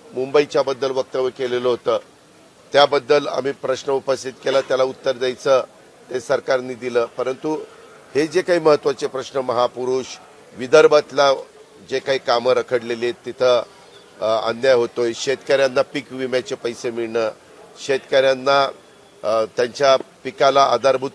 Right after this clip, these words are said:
किंमत मिळणं, हे असे वेगवेगळ्या प्रकारचे विषय हे आम्ही,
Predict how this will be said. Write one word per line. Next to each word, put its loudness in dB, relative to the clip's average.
किंमत -4
मिळणं, -4
हे 0
असे 0
वेगवेगळ्या -2
प्रकारचे -4
विषय -4
हे 0
आम्ही, 0